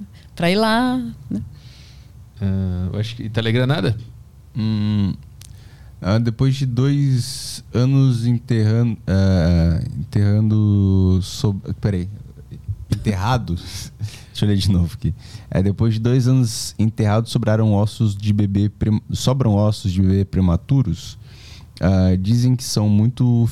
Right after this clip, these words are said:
Speaker 3: fininhos. Tenho essa curiosidade e não quero me surpreender na hora de exumação. Haha.
Speaker 1: É, o bebê, até por causa do tamanho, ele vai decompor muito mais rápido.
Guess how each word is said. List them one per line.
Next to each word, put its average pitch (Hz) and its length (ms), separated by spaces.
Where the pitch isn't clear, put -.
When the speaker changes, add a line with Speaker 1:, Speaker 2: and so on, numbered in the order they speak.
Speaker 3:
fininhos. 104 840
Tenho 95 240
essa 98 180
curiosidade 110 840
e 101 140
não 107 220
quero 104 280
me 107 100
surpreender 98 440
na 101 80
hora 98 100
de 98 140
exumação. 95 680
Haha. 82 380
Speaker 1:
É, 180 220
o 190 600
bebê, 196 360
até 160 240
por 180 140
causa 160 240
do 147 80
tamanho, 147 340
ele 180 80
vai 165 100
decompor 185 360
muito 196 220
mais 190 140
rápido. 131 360